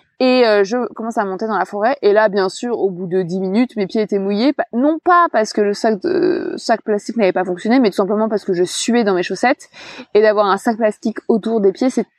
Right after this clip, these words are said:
absolument stupide, puisqu'en fait, du coup, ma sueur ne peut pas s'éva-, s'échapper. Et donc, j'avais les pieds mouillés.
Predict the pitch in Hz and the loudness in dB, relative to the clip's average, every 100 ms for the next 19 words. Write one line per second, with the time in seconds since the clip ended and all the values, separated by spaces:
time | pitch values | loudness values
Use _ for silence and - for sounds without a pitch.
0 | _ _ 208 - 214 196 196 - 233 294 | _ _ -6 -2 -2 -2 -4 -4 0 0
1 | - 233 - 196 262 - 190 180 262 226 | 0 -2 0 0 -2 -4 -10 -8 -2 -2
2 | 196 226 226 202 196 - 233 - 202 185 | 0 0 0 -2 -2 0 0 0 -2 -2
3 | - - - 190 202 185 240 294 _ - | -4 -10 -8 -2 -2 0 -2 -2 _ -18
4 | - - - - - 220 226 226 196 202 | -16 -16 -18 -8 -2 0 2 2 2 2
5 | - 214 196 - | 0 0 0 0